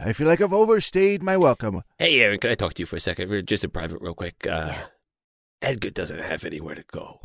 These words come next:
Speaker 2: Um,
Speaker 3: Yeah.
Speaker 2: he only has the barbershop, and he only has the one joke. And
Speaker 3: Oh, he only has one joke. Yeah, it seems like he is
Speaker 2: Yeah, he had the
Speaker 3: frustrated
Speaker 2: one
Speaker 3: that
Speaker 2: joke.
Speaker 3: it, yeah, yeah, yeah, yeah.
Speaker 2: Well, no, it's, it's, it's really more about, like, this is his last, you know, spot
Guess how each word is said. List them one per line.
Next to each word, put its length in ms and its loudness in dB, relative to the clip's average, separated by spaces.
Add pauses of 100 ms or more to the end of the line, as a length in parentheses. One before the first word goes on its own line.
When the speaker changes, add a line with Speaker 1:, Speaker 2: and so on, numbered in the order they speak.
(160)
Speaker 2:
Um, 680 -6 (200)
Speaker 3:
Yeah. 80 -8
Speaker 2:
he 40 2
only 280 4
has 200 -4
the 80 -4
barbershop, 640 -2
and 80 -6
he 100 -6
only 240 -2
has 200 -4
the 100 -10
one 300 0
joke. 480 -4 (140)
And 260 -2
Speaker 3:
Oh, 80 -6
he 140 -4
only 120 -8
has 160 -10
one 240 4
joke. 320 -4
Yeah, 120 2
it 100 -6
seems 220 6
like 160 2
he 320 -2
is 180 -6 (480)
Speaker 2:
Yeah, 0 -
he 80 0
had 60 6
the 40 2
Speaker 3:
frustrated 300 4
Speaker 2:
one 220 2
Speaker 3:
that 80 0
Speaker 2:
joke. 20 -8
Speaker 3:
it, 80 -10
yeah, 60 0
yeah, 120 -2
yeah, 140 -6
yeah. 140 -8 (140)
Speaker 2:
Well, 180 4
no, 100 6
it's, 120 -2
it's, 360 -2
it's 160 2
really 160 10
more 220 6
about, 280 4
like, 300 -6
this 180 0
is 180 2
his 220 0
last, 380 4 (240)
you 80 6
know, 160 6
spot 380 2